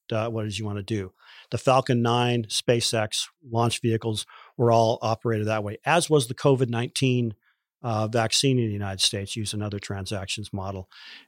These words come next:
based on what, what Senator McCain put in, into law. And essentially what we have now is a workaround acquisition process from development to production that, that operates in a, in a commercial way.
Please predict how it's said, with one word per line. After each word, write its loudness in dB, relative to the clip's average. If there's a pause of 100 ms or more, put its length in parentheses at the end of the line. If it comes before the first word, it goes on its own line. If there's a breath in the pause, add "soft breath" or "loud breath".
(280 loud breath)
based 4
on 2
what, 0
what -4
Senator -2
McCain -6
put -4
in, -6
into -10
law. -4 (480 loud breath)
And 2
essentially 0
what 4
we -2
have 0
now 0
is -2
a -4
workaround 0
acquisition -4
process 0
from -6
development 2 (100)
to 0
production -2 (440 loud breath)
that, -4
that -4 (220)
operates -2
in -6
a, -10
in -4
a -4
commercial -4
way. -2